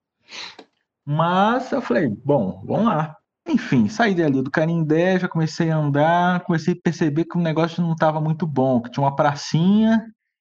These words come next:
e tinha uma galera lá e a galera não tava jogando baralho. Então achei um pouco estranho, mas eu falei, bom,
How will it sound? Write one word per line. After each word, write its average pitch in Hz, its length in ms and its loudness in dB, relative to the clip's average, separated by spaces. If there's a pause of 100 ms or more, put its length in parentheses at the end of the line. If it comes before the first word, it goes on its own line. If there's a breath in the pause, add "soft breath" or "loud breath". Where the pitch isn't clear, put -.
(100)
e 160 80 -10
tinha 175 140 0
uma 190 100 4
galera 185 460 4
lá 170 180 2
e 190 60 0
a 214 80 2
galera 196 380 0
não 208 140 0
tava 196 260 2
jogando 185 320 0
baralho. 131 560 4 (200)
Então 139 340 -4
achei 175 200 -4
um 175 60 -4
pouco 185 240 -4
estranho, 139 560 -4
mas 143 280 0
eu 156 80 -6
falei, 110 240 -4
bom, 95 380 -4